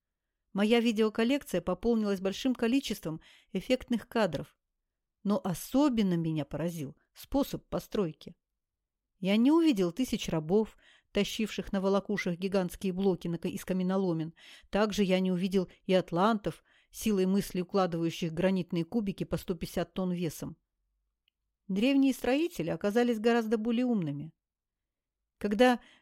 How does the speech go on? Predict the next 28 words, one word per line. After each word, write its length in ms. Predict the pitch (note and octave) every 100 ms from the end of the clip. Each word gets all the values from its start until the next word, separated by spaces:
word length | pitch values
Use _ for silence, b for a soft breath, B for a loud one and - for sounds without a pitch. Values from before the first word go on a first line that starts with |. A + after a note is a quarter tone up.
| -
в 60 |
видоискателе 920 | F#3+ G#3+ G3+ A3+ G#3 - B3 G#3+ F3+ D#3+
первый 360 | A3+ A3 G#3
раз 200 | A3 F#3
показались 640 | - E3+ G3+ G3+ F3+ D#3+ -
люди, 400 | A#3 G#3+ C3+ - _ _ _
устанавливающие 1000 | - F#3 G#3+ A3+ G#3+ F3+ E3 E3 - -
опалубку 540 | F3+ - F#3 D#3 - E3
и 40 |
потом 340 | D#3+ G3 A3+ F3+
заливающие 720 | F#3 G3 G#3 E3+ D#3 - E3
её 80 | D3+
бетоном, 560 | D#3+ B3 D4+ G3 D#3+ _ _ _ _ _ _ -
я 180 | F3 F#3+
оторопел. 580 | F#3+ G#3 G#3+ F3 C#3+ _ _ _ _ _ _ _ _ _ _ _ _
В 100 | -
тот 180 | A#3
момент 400 | A3+ A3 B3+ C#4+
мне 120 | - F#3
даже 240 | G3+ F#3
показалось, 540 | - F#3+ F#3+ A3+ B3+
что 180 | - -
я 120 | F#3+
неправильно 460 | G#3+ G3 G#3+ A3 G#3+
установил 500 | G3 - G#3+ G#3+ G#3+
на 140 | G#3
темпрогласке 720 | G3+ G#3 G3 F#3+ G3 F#3+ -
дату. 380 | G#3 G#3 - C3+